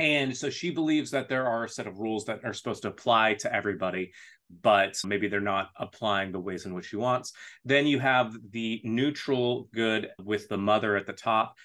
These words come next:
the chaotic neutral at the bottom being the father, because he is, he, he's got a background,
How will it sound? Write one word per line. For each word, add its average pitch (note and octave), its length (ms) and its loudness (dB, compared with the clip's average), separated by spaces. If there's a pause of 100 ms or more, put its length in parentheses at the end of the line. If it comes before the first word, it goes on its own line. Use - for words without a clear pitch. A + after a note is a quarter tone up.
(180)
the G#2 100 -2
chaotic A#2 840 4 (440)
neutral A#2+ 600 -2
at G2+ 160 0
the G#2 80 -8
bottom G2+ 400 4
being G2 200 -2
the F2+ 80 -8
father, G2+ 440 2
because G2 480 -4
he G#2+ 200 -2
is, F#2 440 -2 (240)
he, F3+ 360 -4
he's G#3 180 0
got A#3 140 8
a E3 40 6
background, A2 640 2